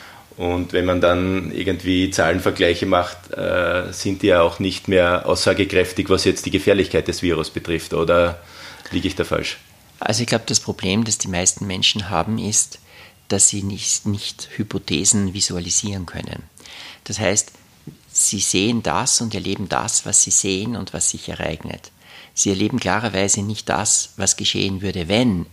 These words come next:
Speaker 2: etwas, wenn diese Interventionen der Regierung nicht stattgefunden hätten. Dafür gibt es für die österreichische Bevölkerung ganz wenig Erfahrungswirklichkeit. Es ist aber eine komplette Illusion zu glauben, dass diese Infektion in Österreich in irgendeiner Weise anders verlaufen würde, als in Italien,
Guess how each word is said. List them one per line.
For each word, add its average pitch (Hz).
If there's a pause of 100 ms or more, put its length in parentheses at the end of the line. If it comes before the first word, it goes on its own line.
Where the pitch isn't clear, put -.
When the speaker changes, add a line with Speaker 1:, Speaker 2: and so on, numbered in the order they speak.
Speaker 2:
etwas, -
wenn 92
diese 90
Interventionen 87
der -
Regierung 85
nicht 80
stattgefunden -
hätten. - (420)
Dafür -
gibt -
es 113
für -
die -
österreichische 117
Bevölkerung 98
ganz 90
wenig 87
Erfahrungswirklichkeit. - (800)
Es -
ist 127
aber 101
eine 98
komplette 98
Illusion 101
zu -
glauben, 85
dass -
diese 104
Infektion 101
in 95
Österreich -
in 98
irgendeiner 117
Weise -
anders -
verlaufen -
würde, 92
als -
in 92
Italien, 90